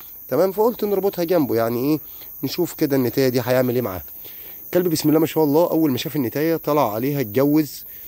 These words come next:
تمام. كلب زي ما انتم شايفين، آه، مواصفات جامده خالص خالص خالص اهو. شايفين يا جماعه المنظر بتاع الكلب بسم الله ما شاء الله. شوفوا انا طلعت صريح معاكم، قلت لكم من اول الموضوع الكلب جاي تبني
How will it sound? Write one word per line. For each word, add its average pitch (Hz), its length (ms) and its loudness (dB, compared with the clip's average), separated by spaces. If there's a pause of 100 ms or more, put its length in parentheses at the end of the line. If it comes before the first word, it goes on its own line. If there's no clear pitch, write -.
(260)
تمام. 127 260 2
كلب 135 420 -2
زي 120 400 2
ما 127 80 0
انتم 135 100 -4
شايفين، 123 500 -2
آه، 104 140 -2
مواصفات 98 560 -2
جامده 117 320 -2
خالص 123 600 0
خالص 117 380 -2
خالص 107 320 -6
اهو. 110 160 -2 (460)
شايفين 123 320 -2
يا 117 60 2
جماعه 110 220 0
المنظر 117 320 -2
بتاع 101 160 -6
الكلب 120 240 -4
بسم 110 200 -6
الله 110 100 -2
ما - 60 -2
شاء - 180 -4
الله. 113 200 2 (300)
شوفوا 131 240 0
انا 120 80 4
طلعت 135 280 0
صريح 120 260 -2
معاكم، 120 400 -2
قلت - 300 -6
لكم 131 300 0
من 107 100 0
اول 120 200 2
الموضوع 107 320 2
الكلب 123 280 -4
جاي 120 180 2
تبني 107 400 0